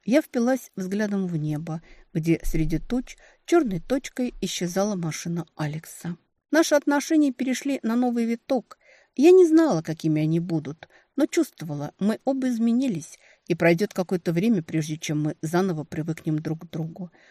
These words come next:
А, возможно, и познакомимся. Впервые познакомимся по-настоящему. «Все в порядке?» Я вздрогнула от прикосновения Дайса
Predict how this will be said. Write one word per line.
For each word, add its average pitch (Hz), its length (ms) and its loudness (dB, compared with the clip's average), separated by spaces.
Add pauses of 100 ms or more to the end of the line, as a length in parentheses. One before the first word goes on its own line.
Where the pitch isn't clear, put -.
(160)
А, 208 80 -4
возможно, 277 440 2
и 151 60 -4
познакомимся. 214 1000 -6 (340)
Впервые 175 560 2
познакомимся 156 800 -4
по-настоящему. 156 1120 -6 (400)
«Все 147 400 -6
в - 100 -20
порядке?» 180 640 -4 (540)
Я 311 140 8
вздрогнула 226 680 2
от 202 160 -4
прикосновения 202 760 0
Дайса 190 560 -2